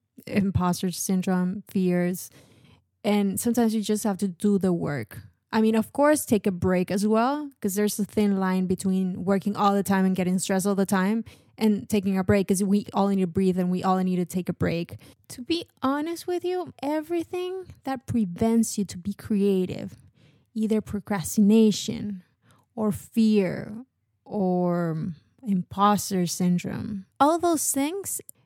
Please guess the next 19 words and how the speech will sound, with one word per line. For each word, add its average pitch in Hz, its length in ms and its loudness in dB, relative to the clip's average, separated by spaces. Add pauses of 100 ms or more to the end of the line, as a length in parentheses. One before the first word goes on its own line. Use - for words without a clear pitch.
(120)
it's - 240 -2
resistance. - 1080 -2 (160)
I 277 320 -4
found 226 500 -2
out 202 300 -4 (300)
after 196 440 0
reading 170 360 0
that 156 220 -8
book. - 260 -8 (260)
And 196 260 2
to 208 80 -2
be 196 120 2
honest, 196 240 0
I 190 120 -4
have 175 400 -2
to 175 180 -2
reread 180 640 0
that - 260 -8
book 180 280 -2